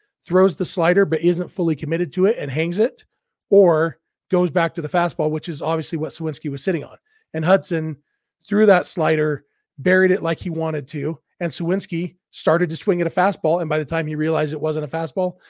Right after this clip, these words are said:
it was too late. They got the strikeout. So i-, it's that high risk, high reward pitch that I think a guy like Daniel Hudson is much more likely to make that pitch than a younger, less experienced pitcher.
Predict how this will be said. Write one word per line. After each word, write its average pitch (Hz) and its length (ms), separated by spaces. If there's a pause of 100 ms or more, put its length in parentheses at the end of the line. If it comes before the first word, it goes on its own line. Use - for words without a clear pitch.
(180)
it 170 80
was 165 120
too 175 160
late. 165 220
They 147 100
got 156 180
the 143 60
strikeout. 160 520
So 147 380 (360)
i-, 170 40
it's 175 260
that 151 160
high 170 180
risk, 180 300
high 175 120
reward 156 500
pitch - 400
that 151 200
I 147 140
think 147 420 (320)
a 175 60
guy 165 140
like 156 180
Daniel 156 260
Hudson 147 300
is 135 180
much 160 240
more 151 140
likely 147 320
to 143 60
make 135 340
that 127 240
pitch - 400 (300)
than 160 160
a 151 40
younger, 147 380
less 139 200
experienced 135 480
pitcher. - 300